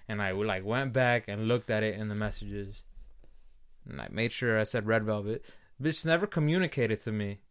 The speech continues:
that it was not red velvet or that she couldn't make it red velvet. And the cake wasn't even that cute, bro.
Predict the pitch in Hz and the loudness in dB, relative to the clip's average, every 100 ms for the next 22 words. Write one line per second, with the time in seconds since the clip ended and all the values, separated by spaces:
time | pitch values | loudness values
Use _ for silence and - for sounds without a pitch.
0 | _ - - - - - - - _ - | _ -18 -16 -16 -20 -20 -20 -20 _ -20
1 | _ _ - - _ _ - 123 113 131 | _ _ -20 -20 _ _ 0 2 4 4
2 | 151 127 135 135 139 123 135 135 135 135 | 4 4 6 6 6 6 4 4 4 2
3 | 117 113 - 120 135 120 120 110 110 107 | 2 0 -2 -2 -2 0 0 0 0 0
4 | 104 101 95 - _ _ _ - _ _ | 0 -2 -4 -12 _ _ _ -20 _ _
5 | _ _ _ - - - - - - - | _ _ _ -20 -20 -20 -20 -20 -20 -20
6 | _ _ _ _ - 220 233 233 226 240 | _ _ _ _ -2 0 6 4 6 4
7 | 220 226 214 220 214 233 240 190 196 208 | 6 4 4 4 4 0 -2 0 2 2